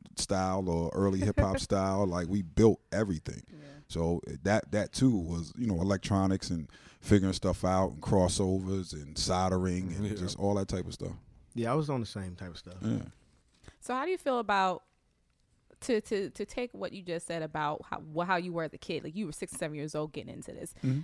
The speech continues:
Speaker 2: Nowadays, you don't see too many children that are into that type of stuff. They, they always about the end result, maybe not about actually building it.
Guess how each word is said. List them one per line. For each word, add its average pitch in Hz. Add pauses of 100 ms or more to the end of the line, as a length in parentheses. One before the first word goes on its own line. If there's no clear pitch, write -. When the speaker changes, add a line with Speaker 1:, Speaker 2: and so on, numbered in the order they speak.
Speaker 2:
Nowadays, 226
you 196
don't 190
see 196
too 190
many 170
children 165
that 156
are 143 (120)
into 202
that -
type -
of -
stuff. -
They, 190
they 214
always 190
about 165
the -
end 190
result, 190
maybe 170
not 165
about 156
actually 156 (100)
building 208
it. 285